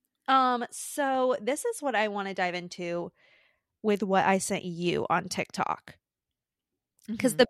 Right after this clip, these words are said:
Speaker 1: basis of this argument is kind of founded in this very public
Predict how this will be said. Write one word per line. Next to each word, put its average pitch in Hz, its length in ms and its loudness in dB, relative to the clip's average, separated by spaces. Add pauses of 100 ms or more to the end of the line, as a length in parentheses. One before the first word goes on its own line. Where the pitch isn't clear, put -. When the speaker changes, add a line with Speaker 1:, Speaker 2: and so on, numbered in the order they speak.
Speaker 1:
basis 233 500 2
of 202 260 0
this 202 220 2
argument 262 720 0
is 196 460 2
kind 240 220 2
of 226 60 2
founded 190 640 0
in 185 160 0
this 185 180 0
very 180 380 2 (160)
public 185 760 -2